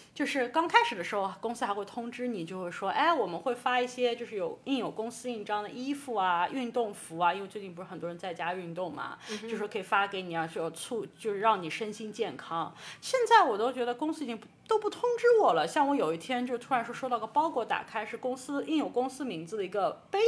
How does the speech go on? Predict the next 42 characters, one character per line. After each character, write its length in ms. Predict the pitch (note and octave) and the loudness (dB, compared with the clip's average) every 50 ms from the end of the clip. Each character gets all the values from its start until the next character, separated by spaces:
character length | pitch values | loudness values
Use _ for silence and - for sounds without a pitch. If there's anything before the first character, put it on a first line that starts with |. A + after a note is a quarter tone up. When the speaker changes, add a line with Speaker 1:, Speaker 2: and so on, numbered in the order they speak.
| A#4+ A#4+ | 6 4
Speaker 1:
子。 240 | - - - - - - | 2 -10 -10 -12 -12 -10
Speaker 2:
<laughs> 120 | - A3 | -2 2
Speaker 1:
又 1600 | - D#4 E4+ E4 D#4+ C4+ - - C#4 A#3+ - - - - - - - - - - - - - - - - - A#4 C5+ B4 F4+ | 4 4 6 8 8 8 8 8 6 4 4 4 -2 -6 -2 2 4 4 2 2 -2 -8 -8 -8 0 6 10 10 10 10 10
有 60 | C#4+ - | 6 4
一 60 | C#4+ | 2
天 300 | C#4 - F4+ F#4 F#4 E4+ | 2 4 6 6 6 8
我 200 | C#4+ B3 G3 F3 | 6 6 6 6
就 140 | - C#4 B3 | 2 -2 -4
是 100 | C#4 D4 | -2 0
收 160 | - D#4 D#4 | 0 2 6
到 160 | D#4 D4 C4+ | 8 8 8
一 40 | B3+ | 8
个 80 | C4+ | 6
莫 160 | C#4 D#4 D#4 C#4+ | 4 4 4 4
名 120 | C4 B3+ | 4 0
其 160 | B3 - - A#3+ | -2 -4 0 4
妙 100 | B3 A#3+ | 6 6
的 100 | A3 - | 6 6
包 260 | - B3 B3 B3+ C4 | 6 6 8 6 6
裹， 380 | B3+ B3 G3+ D#3 C3+ A2 - - - | 4 4 2 4 2 0 -2 -4 -6
然 80 | G#3+ | -4
后 180 | A3+ B3+ A3+ A#3+ - - - - | -2 -2 -2 -2 -6 -12 2 8
打 180 | - B3 G#3 F3+ | 10 10 10 8
开 180 | - - D4 | 6 2 0
之 140 | D4+ D4+ E4 | 0 2 2
后 80 | E4 D4 | 2 2
发 260 | D4 - D4 C#4+ D4+ | 4 6 6 6 6
现 220 | C#4+ C#4+ D#4 C#4 | 6 2 0 0
是 160 | - - C4 A3 | -2 -2 -6 -2
一 40 | |
大 260 | G#3+ - E4+ F4 D4+ C#4 | 4 6 8 8 8 6
个 420 | A#3 A3+ G#3 F#3+ F3 E3 - - | 4 4 4 6 6 4 4 0
就 80 | G#3+ B3 | -4 -6
是， 240 | - - A3 G3+ F#3+ - - - - - - - - - | -6 -4 -4 -4 -4 -6 -12 -18 -20 -20 -20 -20 -18 -12
嗯， 140 | G#3+ G#3 A3 | -10 -10 -10
就 180 | F#3 - B3 B3+ | -6 -2 0 0
是 60 | A#3+ B3 | 0 2
登 220 | - D4 D4+ D#4+ | 4 6 6 6
山 240 | D#4 D#4 D4+ D4+ D#4 | 6 8 6 6 6
的 60 | C#4+ | 6
背 240 | B3 - C#4+ C#4 C#4+ | 4 4 4 4 6
包， 380 | C#4+ D4 C#4+ D4 D4 C#4 - | 8 10 10 10 10 6 2